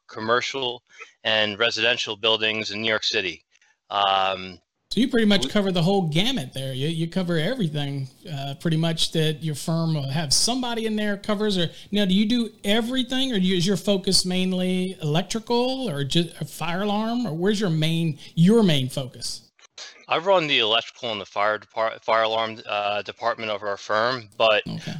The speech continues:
Speaker 1: um, I also run a lot of multidisciplinary projects where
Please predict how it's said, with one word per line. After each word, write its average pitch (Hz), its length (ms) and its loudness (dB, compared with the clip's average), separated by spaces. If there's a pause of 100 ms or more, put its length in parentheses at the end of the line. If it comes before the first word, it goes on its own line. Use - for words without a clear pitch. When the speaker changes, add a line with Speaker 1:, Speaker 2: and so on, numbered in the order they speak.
Speaker 1:
um, 95 300 -2
I 101 80 0
also 107 640 0 (380)
run 113 160 2
a 110 60 0
lot 101 280 4
of 98 160 -6
multidisciplinary 101 1160 -4
projects 98 680 -2
where 92 320 -2